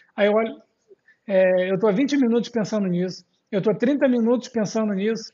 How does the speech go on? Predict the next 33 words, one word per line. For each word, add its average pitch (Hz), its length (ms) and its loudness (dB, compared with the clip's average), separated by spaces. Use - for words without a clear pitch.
né? 226 220 -6
Tô 247 100 4
perdendo 247 340 2
tempo, 254 480 -2
porque 294 220 -2
isso 247 80 0
daqui 269 180 2
não 277 100 0
vai 262 100 2
me 254 100 2
trazer 247 300 0
nada. 220 420 -2
Então, 202 500 -4
para, 208 500 0
vai 214 180 2
ler 233 140 2
um 226 40 -2
livro, 165 460 -2
para, 214 540 2
vai 202 200 4
ler 226 100 2
um 226 60 -2
relatório 196 720 2
de 160 100 -2
uma 185 160 -2
empresa, 165 720 -2
vai 190 160 4
assistir - 240 -4
um 202 120 0
vídeo 185 500 0
sobre 185 640 2
educação 185 400 0
financeira, 180 840 -2